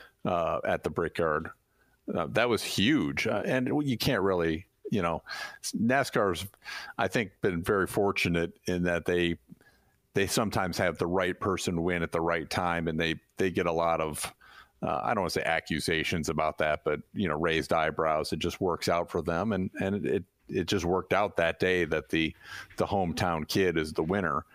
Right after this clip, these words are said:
Uh, but what an incredible story, and it, it really did catapult Jeff Gordon, it, you know, to superstardom, I think. But that, but that race was so much fun for a number of different reasons,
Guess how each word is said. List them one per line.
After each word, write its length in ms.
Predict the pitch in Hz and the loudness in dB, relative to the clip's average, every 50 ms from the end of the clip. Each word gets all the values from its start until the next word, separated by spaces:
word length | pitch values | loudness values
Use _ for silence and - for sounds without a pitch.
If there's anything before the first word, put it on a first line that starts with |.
| - - - - - - | -20 -20 -20 -12 -6 -2
Uh, 180 | 87 78 73 | -2 0 0
but 140 | - - 101 | 0 0 2
what 180 | 107 113 120 107 | 2 2 2 2
an 100 | 101 95 | 2 0
incredible 480 | 87 78 - 113 104 92 87 82 82 | -2 0 0 0 2 2 2 0 0
story, 600 | - - - 107 92 90 85 80 78 76 76 80 | -2 -2 0 0 2 2 2 2 2 2 2 2
and 100 | 80 78 | 2 0
it, 120 | 82 82 - | -2 -2 0
it 180 | - 92 87 90 | 0 0 0 2
really 300 | 101 107 104 92 85 73 | 2 2 2 2 0 0
did 340 | - 87 85 80 73 - | 0 0 0 0 -2 -2
catapult 480 | - - 85 80 78 - - 78 69 - | 0 0 2 2 0 0 -2 -4 -4 -2
Jeff 240 | - - 80 - - | 0 0 -2 -2 -2
Gordon, 460 | - 78 78 80 78 - 73 - - - _ _ _ _ _ _ - | -2 0 0 0 0 0 -2 -4 -4 -8 _ _ _ _ _ _ -14
it, 280 | - - 98 92 76 - | -6 -4 -2 -2 0 0
you 140 | 98 95 | 0 0
know, 180 | 85 82 71 - - | 0 0 -2 -2 -2
to 180 | - - 85 78 - _ - | -2 -2 -2 -2 -4 _ -6
superstardom, 760 | - - - 117 92 - 87 - - 101 95 101 107 90 73 80 | -2 0 0 0 0 0 -2 -2 0 0 2 2 2 0 0 0
I 140 | 82 82 | -2 -2
think. 360 | 82 - - 62 87 92 - - _ _ - - - - - _ - | -2 -2 -2 -4 -4 -4 -6 -12 _ _ -20 -20 -20 -20 -20 _ 0
But 140 | 226 202 - | 0 2 4
that, 240 | 143 160 160 - - - - - - - - - _ | 4 4 2 0 -2 -10 -12 -10 -10 -10 -10 -8 _
but 100 | - 120 | -2 2
that 200 | 165 160 147 - - | 4 4 4 4 4
race 480 | 104 107 104 98 90 - - - - - - - - - - _ _ _ _ _ _ _ _ _ _ _ | 4 4 4 4 2 2 0 -2 -4 -6 -12 -20 -20 -20 -20 _ _ _ _ _ _ _ _ _ _ _
was 180 | - 104 98 - | 2 2 2 2
so 240 | - - 156 147 147 | 2 2 2 4 4
much 260 | 135 127 110 - - | 2 2 0 0 -2
fun 340 | - - 123 110 104 101 92 | 0 0 2 2 2 2 2
for 180 | - - 92 | 2 2 2
a 60 | 90 87 | 2 2
number 360 | 90 95 98 90 95 87 85 | 2 2 2 2 2 0 0
of 100 | 76 - | 0 0
different 420 | - 95 87 - - 90 85 65 | 0 0 0 2 0 0 0 0
reasons, 680 | 64 87 90 90 87 - 95 82 76 76 73 - - | 0 0 2 2 0 0 0 -2 -2 -2 -2 -2 -4